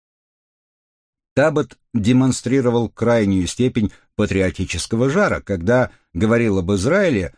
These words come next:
определяя его как злейшего врага арабского национализма. Он призывал сирийских лидеров усилить антиизраильскую пропаганду и открыть второй фронт в помощь Египту.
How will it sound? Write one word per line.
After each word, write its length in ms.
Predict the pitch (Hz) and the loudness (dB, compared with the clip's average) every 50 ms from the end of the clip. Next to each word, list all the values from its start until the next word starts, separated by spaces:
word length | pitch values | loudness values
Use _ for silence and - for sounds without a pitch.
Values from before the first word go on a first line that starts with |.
| _ | _
определяя 540 | - 95 110 117 110 92 110 117 135 165 175 | -6 -2 -2 0 0 0 0 2 2 2 2
его 180 | 165 139 147 131 | 2 0 0 0
как 220 | - 135 123 104 | 0 0 0 0
злейшего 640 | 92 78 101 104 117 135 135 110 - - 101 98 92 | -2 -2 -2 0 2 2 0 0 -2 -4 -4 -4 -2
врага 420 | 85 87 101 107 113 165 190 185 | -2 0 0 0 0 0 0 0
арабского 600 | 156 110 107 117 117 - - - 127 127 135 131 | 0 0 0 0 -2 -4 -4 -4 -2 0 0 2
национализма. 1000 | 113 92 95 101 - - 107 107 107 113 120 135 131 107 78 - - - - - _ _ _ _ _ _ _ | 2 0 0 -2 -2 -2 0 0 2 2 2 2 0 -2 -4 -6 -10 -16 -20 -20 _ _ _ _ _ _ _
Он 240 | - 95 117 120 110 | -2 0 2 2 2
призывал 480 | 95 107 120 98 92 113 113 131 131 117 | 0 0 -2 0 0 2 2 2 2 0
сирийских 560 | - 117 107 110 107 95 - - 80 - - | 0 -2 -2 -2 -2 -4 -6 -8 -12 -6 -4
лидеров 440 | 117 160 190 123 90 73 69 - - - - - - - | -2 -2 -2 -2 -4 -6 -6 -10 -16 -20 -20 -20 -14 -6
усилить 560 | 170 220 - - - 143 131 135 131 - - _ - | -2 -2 0 0 2 2 2 2 0 -2 -6 _ -4
антиизраильскую 920 | 104 117 127 131 - 143 143 127 110 98 95 90 85 78 - - 98 85 | -2 0 0 0 0 0 0 0 0 0 0 -2 -2 -4 -6 -6 -6 -4
пропаганду 640 | - 101 101 - 127 139 156 208 226 214 165 156 156 | -4 -4 -4 -2 -2 -2 -2 0 0 0 0 0 0
и 80 | 170 190 | 0 0
открыть 580 | 180 165 - - 131 147 190 202 - - - _ - | -2 -4 -4 -4 -2 -2 -2 -2 -4 -8 -18 _ -20
второй 400 | - - 196 180 170 165 165 160 | -6 -2 0 2 2 2 0 -2
фронт 480 | - - 226 220 147 85 71 - _ _ _ _ | -2 -2 -2 0 0 -2 -4 -8 _ _ _ _
в 120 | _ _ | _ _
помощь 340 | 104 95 90 90 82 - - | -2 -2 -2 -2 -2 -4 -4
Египту. 480 | 127 147 151 - 85 - - _ _ | -4 -4 -2 -4 -6 -6 -8 _ _